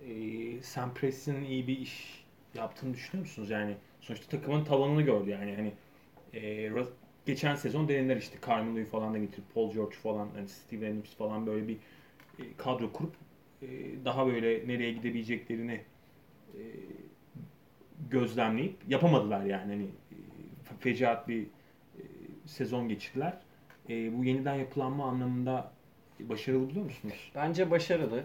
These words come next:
Speaker 2: Bu arada Damian Lillard dedi ya Seattle için de o şut diye.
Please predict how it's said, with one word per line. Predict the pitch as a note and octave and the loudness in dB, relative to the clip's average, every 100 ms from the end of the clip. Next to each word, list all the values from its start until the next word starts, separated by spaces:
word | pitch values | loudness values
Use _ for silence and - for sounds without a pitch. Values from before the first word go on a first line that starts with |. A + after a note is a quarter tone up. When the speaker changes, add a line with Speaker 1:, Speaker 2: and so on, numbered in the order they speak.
| D3 | -2
Speaker 2:
Bu | A#2+ B2+ | 2 4
arada | C3 | 4
Damian | B2 B2 C3 | 4 4 4
Lillard | C3+ C3 C3 | 4 2 0
dedi | C3+ | 0
ya | C3+ | 0
Seattle | F#2+ - A2 A2 G2+ F#2 | 0 -2 -2 -2 -4 -6
için | - F2+ | -6 -6
de | F2 | -6
o | |
şut | - - - | -8 -14 -8
diye. | F2 | -6